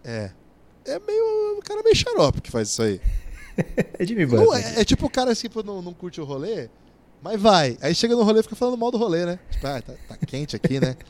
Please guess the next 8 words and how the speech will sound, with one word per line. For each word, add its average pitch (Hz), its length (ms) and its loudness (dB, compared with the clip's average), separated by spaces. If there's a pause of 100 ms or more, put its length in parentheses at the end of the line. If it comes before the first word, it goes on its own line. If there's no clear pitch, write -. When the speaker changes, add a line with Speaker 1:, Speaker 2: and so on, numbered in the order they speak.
(480)
Speaker 1:
Tá 113 240 -16
ba-, 185 160 -2
não 330 180 6
vai, 214 400 4
mano, 143 300 -4
né? 123 180 -14
Mas 131 160 -14
enfim. 104 300 -20